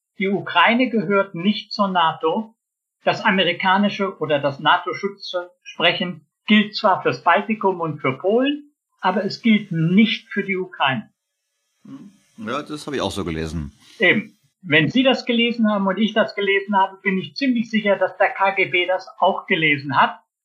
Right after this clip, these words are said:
Speaker 1: Und der alte K-G-B-Mann Putin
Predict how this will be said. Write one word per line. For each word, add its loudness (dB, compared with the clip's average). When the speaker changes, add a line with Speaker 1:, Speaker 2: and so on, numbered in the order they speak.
Speaker 1:
Und -6
der 4
alte 2
K-G-B-Mann -2
Putin 0